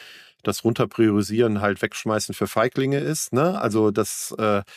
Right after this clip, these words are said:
gilt, glaub ich, immer noch. Und der dritte Aspekt, der ganz häufig zu großen Um-, äh, Backlogs führt, ist,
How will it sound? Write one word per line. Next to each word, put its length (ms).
gilt, 320
glaub 280
ich, 160
immer 200
noch. 420
Und 160
der 120
dritte 760
Aspekt, 560
der 100
ganz 240
häufig 240
zu 140
großen 320
Um-, 180
äh, 120
Backlogs 440
führt, 340
ist, 280